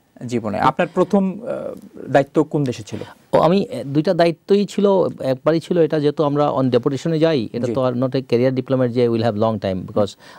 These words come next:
Speaker 2: I was, uh, deputed as ambassador of Bangladesh to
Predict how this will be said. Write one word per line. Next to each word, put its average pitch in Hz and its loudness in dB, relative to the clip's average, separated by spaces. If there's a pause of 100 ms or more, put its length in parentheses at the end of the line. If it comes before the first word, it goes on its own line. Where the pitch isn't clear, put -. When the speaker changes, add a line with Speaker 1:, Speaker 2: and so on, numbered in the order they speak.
(120)
Speaker 2:
I 110 4
was, 117 4
uh, 113 -6
deputed 127 0
as 110 0
ambassador 113 -2
of 107 -4
Bangladesh 110 -4
to 120 -2